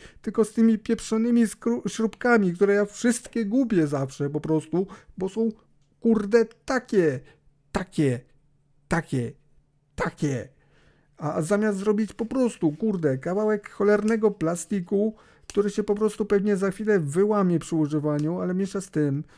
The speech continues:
jest to wygodne przynajmniej, a nie pieprzone śrubki. Kurde, co to jest? U S B dwójka pewnie. O,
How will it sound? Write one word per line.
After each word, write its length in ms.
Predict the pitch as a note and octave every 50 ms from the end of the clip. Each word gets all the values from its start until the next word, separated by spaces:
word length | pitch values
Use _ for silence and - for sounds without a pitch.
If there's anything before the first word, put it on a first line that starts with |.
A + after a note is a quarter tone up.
| - _ _ -
jest 180 | - F3 E3 -
to 80 | - F#3
wygodne 720 | F3 F3+ G3 F#3+ G#3+ G3+ F#3 D#3 D#3 D3+ D3+ C#3 C3 A#2+
przynajmniej, 580 | - - - E3 E3 E3+ F3 E3 D#3 C#3+ C#3 -
a 60 | E3
nie 160 | E3 F3 E3+
pieprzone 680 | F3 - _ - G3 F3+ F3 - - G#3+ G#3+ G#3+ A3 G#3
śrubki. 760 | - - - C4 D4 C#4+ - - _ - G3 E3 C#3+ B2 C3 - _ _ _ _ _ _
Kurde, 540 | - B3 A#3+ G#3 F3 D3+ D3 C#3 C3 B2 B2 _ - - - - - - - - -
co 140 | - G3+ F#3
to 100 | - E3+
jest? 280 | D3 C#3 B2+ B2 - -
U 140 | E3 F3
S 140 | F3+ F3 E3+
B 160 | D#3+ F3+ F#3+
dwójka 440 | F3+ G3 G3 G3+ F#3+ F3 - D3 C3
pewnie. 320 | B2+ C3+ B2+ B2+ C3 C3 C3 - _ _ _ _ _ _ _ _ _ - - _ -
O, 340 | G#3+ A3 A3 A3 A3+ A3+